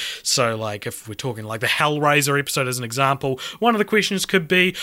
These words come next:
"What does Cenobite mean?" Because famously a piece of trivia that's on every I M D B thread for each of the movies in that series explains what a Cenobite is.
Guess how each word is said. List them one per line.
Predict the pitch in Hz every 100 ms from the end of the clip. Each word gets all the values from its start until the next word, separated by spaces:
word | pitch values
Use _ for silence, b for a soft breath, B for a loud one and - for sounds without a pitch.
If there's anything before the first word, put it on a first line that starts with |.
| B
"What | 127 135 143
does | 185 180
Cenobite | - 277 247 156 127 120
mean?" | 117 107 98 98
Because | 117 113 110 101 -
famously | - 127 110 104 - 104
a | 104
piece | 117 101
of | -
trivia | - 113 110 107 - B -
that's | -
on | 117 135
every | 135 120 117 110 B B
I | 131 123
M | 123
D | 120
B | 110 120 117 117
thread | - 123 117
for | - 117 110
each | 131 127 127
of |
the | 120
movies | 120 123 117
in | 120
that | 123
series | - 120 117 117 - B B
explains | 127 - 113 110 107
what | 110
a |
Cenobite | - 143 131 110 104 101 -
is. | 104 98